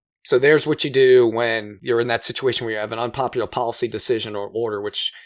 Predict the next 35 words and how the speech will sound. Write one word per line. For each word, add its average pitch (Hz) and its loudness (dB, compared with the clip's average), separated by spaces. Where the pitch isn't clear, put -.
can 113 -4
introduce 113 -6
disagreement 107 -6
or 101 -10
discomfort 101 -12
into 95 -14
the 95 -14
team. - -14
All 156 4
right, 127 6
another 165 6
example 127 -2
is 113 -4
when 113 -6
you 117 -14
have 113 0
a 135 0
group 151 4
of - -8
people 123 -2
and 131 -8
you're 113 -4
all 123 4
represented. 110 -4
So - -4
I'm 117 -4
gonna 120 -8
say 117 0
the 110 -8
Navy 110 -8
Chiefs 101 -8
mess 95 -8
in 101 -14
this 98 -10
example. 98 -16